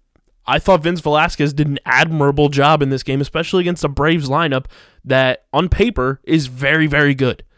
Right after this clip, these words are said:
Like, they can hit. And knowing a guy like Vince Velasquez, who's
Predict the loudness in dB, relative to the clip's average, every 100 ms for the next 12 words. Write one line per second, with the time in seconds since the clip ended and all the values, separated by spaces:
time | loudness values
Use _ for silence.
0 | _ _ -8 -6 -6 -4 -4 -4 -8 -4
1 | -4 -6 _ _ _ _ _ -6 -4 -4
2 | -4 -6 -12 _ _ -6 -2 0 0 0
3 | 0 2 2 0 -2 -6 -4 -6 -2 -2
4 | -2 -6 -6 -6 -10 -10 -12